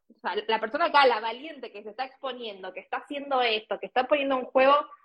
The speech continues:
su, su conocimiento, su emocionalidad,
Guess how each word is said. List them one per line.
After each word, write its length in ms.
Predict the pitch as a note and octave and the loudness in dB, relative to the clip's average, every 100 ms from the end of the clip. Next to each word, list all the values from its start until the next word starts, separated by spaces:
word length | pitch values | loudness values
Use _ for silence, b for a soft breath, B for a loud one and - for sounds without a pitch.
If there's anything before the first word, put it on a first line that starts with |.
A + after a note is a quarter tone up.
| b _ | b _
su, 580 | - C4 B3+ B3+ B3+ - | -4 0 0 -2 -4 -6
su 100 | C4+ | 0
conocimiento, 680 | C4+ C4+ C4+ C#4 C4 G#3 G#3 | 2 2 -2 -6 -6 -4 -6
su 100 | G#3 | -4
emocionalidad, 1080 | A3 A3+ C4 B3 B3+ B3+ C4 C4+ C4+ A3+ | -4 -2 -2 0 0 -2 -2 2 2 2